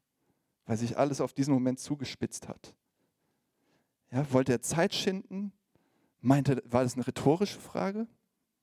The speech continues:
Was soll das? Warum fragt er das? Und das Verwirrende finde ich, wenn wir diesen Text lesen, der fragt es ja nicht nur einmal, <laughs> sondern er fragt es zweimal. Ja, sie hatten das eigentlich schon geklärt, „Ja, Jesus von Nazareth, ja, bin ich ja.“ Und dann noch hier.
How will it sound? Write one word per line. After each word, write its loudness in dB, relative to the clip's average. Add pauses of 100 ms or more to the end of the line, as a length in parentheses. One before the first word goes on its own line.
(720)
Was -4
soll 2
das? -4
Warum -2
fragt -4
er -14
das? -12 (1040)
Und 6
das 4
Verwirrende 2
finde -2
ich, -4
wenn 2
wir 4
diesen -4
Text -2
lesen, 0
der 2
fragt 0
es -2
ja 0
nicht 0
nur 0
einmal, 0
<laughs> -6
sondern 2
er -2
fragt -6
es -18
zweimal. 2 (1000)
Ja, 4
sie 2
hatten 0
das 2
eigentlich 2
schon -2
geklärt, 2
„Ja, 2
Jesus -6
von -6
Nazareth, -4
ja, 4
bin 0
ich 0
ja.“ -4
Und -4
dann -4 (340)
noch 4
hier. -6